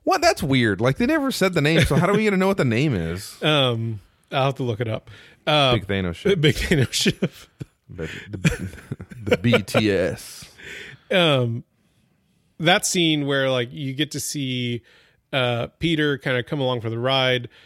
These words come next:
Speaker 2: Um, you see
Speaker 1: Peter Parker, not Peter Quill.
Speaker 2: Yeah, Peter Parker. <laughs> Uh, uh, you see Peter Parker, you, you see him and, and, uh, Tony kinda have this kind of father-son interaction where he's like, "Don't tell me you thought this through, 'cause I know you didn't."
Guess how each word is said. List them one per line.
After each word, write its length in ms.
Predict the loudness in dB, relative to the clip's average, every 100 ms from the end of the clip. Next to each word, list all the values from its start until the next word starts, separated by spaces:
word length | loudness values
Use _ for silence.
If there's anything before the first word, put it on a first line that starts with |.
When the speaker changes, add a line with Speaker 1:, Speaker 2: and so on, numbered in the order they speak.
| _ _ -4
Speaker 2:
Um, 440 | -2 -2 -4 -8
you 300 | -6 -2 -2
see 300 | -2 -4 0
Speaker 1:
Peter 200 | 2 2 0
Parker, 240 | -2 -2
not 200 | -4 -4
Peter 160 | -6 -4
Quill. 220 | -6 -6
Speaker 2:
Yeah, 140 | -4 -4
Peter 200 | -2 -4
Parker. 380 | 0 -2 0 -4 -6 _ -8
<laughs> 140 | -2
Uh, 320 | 4 4 4 0 -8 -20 -20 -20 _
uh, 200 | -4 -2 0
you 100 | -2
see 140 | -4
Peter 200 | -2 -2
Parker, 320 | 0 -2 0 -2
you, 140 | -2 -6
you 140 | -8
see 440 | -6 -2 -2 -2 -2
him 300 | -2 -2 -2
and, 140 | -4
and, 480 | -4 -4 -2 -6 -10 -6
uh, 180 | -4 -4
Tony 360 | -4 -2 -2 -2
kinda 240 | -2 -2 0
have 240 | -2 -2
this 140 | -4 -4
kind 160 | -4
of 80 | -4
father-son 840 | -2 0 0 -4 -4 -2 0 -2 -6 -16 -20 _
interaction 640 | -6 -2 0 0 -2 -4 -2
where 140 | -2
he's 220 | 0 0
like, 220 | 0 -2 0
"Don't 180 | -2 0
tell 140 | 0
me 100 | 0
you 80 | 0
thought 240 | -2 -4
this 160 | -6 -4
through, 280 | 0 2 0 -4 -6
'cause 160 | -2 0
I 40 |
know 120 | 2
you 160 | 2 2
didn't." 340 | 0 -2 -4